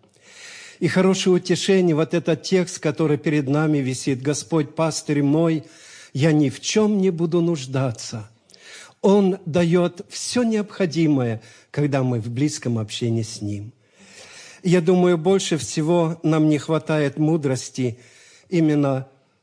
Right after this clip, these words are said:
во взаимоотношениях с взрослыми детьми. Я прочитаю текст.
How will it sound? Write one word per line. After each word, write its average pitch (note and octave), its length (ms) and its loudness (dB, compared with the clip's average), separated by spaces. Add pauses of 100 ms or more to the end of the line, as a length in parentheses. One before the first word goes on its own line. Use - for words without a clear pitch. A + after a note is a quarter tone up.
во C3 140 -4
взаимоотношениях A#2 1080 -4
с - 140 -10
взрослыми A2+ 1000 -6
детьми. G2+ 640 -10 (1000)
Я D#3+ 120 0
прочитаю E3+ 600 -2
текст. - 580 -6